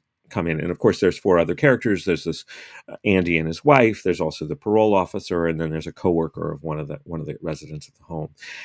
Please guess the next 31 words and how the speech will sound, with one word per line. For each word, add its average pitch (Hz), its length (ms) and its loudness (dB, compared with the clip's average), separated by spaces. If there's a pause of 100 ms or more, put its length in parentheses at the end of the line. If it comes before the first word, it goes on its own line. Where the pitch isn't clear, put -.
(160)
And 113 220 0
so 131 260 6 (120)
the 147 100 2
play, 240 440 2
um, 117 420 2 (380)
is 151 300 6
really 151 240 8
well 113 220 8
constructed. - 580 -4
It's, - 300 -6
it's 98 200 -2
really 110 220 6
remarkably 92 460 2
constructed. 85 440 -6
I 85 60 -2
suspect - 440 -6
the 95 120 -4
play 87 300 -2
will 85 240 -2
have 80 500 -2 (440)
a 98 100 -6
kind 87 440 -4
of 80 120 -4
life 82 340 0
either 85 320 0
in 80 160 0
classrooms, 78 640 -6
possibly 82 560 -4
in 78 80 -6
community 80 400 -8
theaters. 80 380 -4